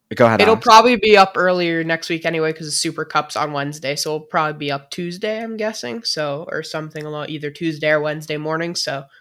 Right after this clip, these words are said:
Speaker 2: um, that would be the time there anyway.
Speaker 1: Ooh, wait, that, but that poses a question now. We, we can't wrap this up, uh, wrap up this podcast just yet. That proposes a question. Are we at the point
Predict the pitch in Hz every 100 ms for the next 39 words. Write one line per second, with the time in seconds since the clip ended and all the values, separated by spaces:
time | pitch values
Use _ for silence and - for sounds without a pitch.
0 | _ - - - - 147 131 - 151 -
1 | 135 - - _ - - - - - -
2 | 90 - 60 55 90 _ _ _ _ _
3 | _ - 127 127 87 - 101 120 110 117
4 | 113 123 113 123 143 127 117 117 143 -
5 | 131 98 85 82 85 - - 110 104 85
6 | 110 - 117 110 101 95 92 - - -
7 | 95 - - 98 190 - - - - 92
8 | - 90 92 - 87 - 95 - 87 101
9 | 101 104 117 107 110 - 127 127 110 98
10 | 92 - - _ _ _ - 117 127 131
11 | 127 - 123 107 110 170 208